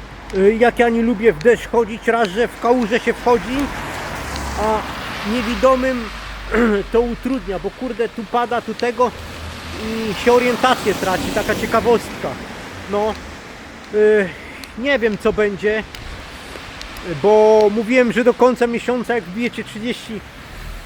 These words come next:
tysięcy subów, żeby było trzydzieści tysięcy na kanale, to coś może wymyślę. No ale nie, nie wbijecie, nie ma co się oszukiwać. <laughs>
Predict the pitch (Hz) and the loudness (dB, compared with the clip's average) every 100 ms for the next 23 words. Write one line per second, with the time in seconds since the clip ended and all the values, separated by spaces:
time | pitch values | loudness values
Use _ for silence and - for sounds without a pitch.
0 | - 240 233 254 240 - 240 214 - 254 | -6 -2 4 4 4 -2 -4 -4 -4 -4
1 | 240 214 240 185 226 190 226 214 - 226 | -2 -2 -4 -6 -8 -6 -6 -6 -8 -10
2 | - 214 202 240 220 226 226 220 226 226 | -10 -12 -6 -6 -4 -6 -6 -4 -4 -2
3 | 226 202 226 220 226 208 208 226 226 - | -4 -4 -6 -4 -2 0 -2 -2 -4 -6
4 | 156 131 - - - - 208 214 196 165 | -8 -10 -14 -20 -20 -8 2 2 2 0
5 | 202 220 214 175 160 214 190 - 175 180 | -2 -2 0 0 0 2 2 2 -4 -2
6 | 180 175 - 175 - 175 185 139 - - | -2 -6 -4 -4 -4 -8 -8 -8 -8 -12
7 | - - - 254 | -20 -20 -4 0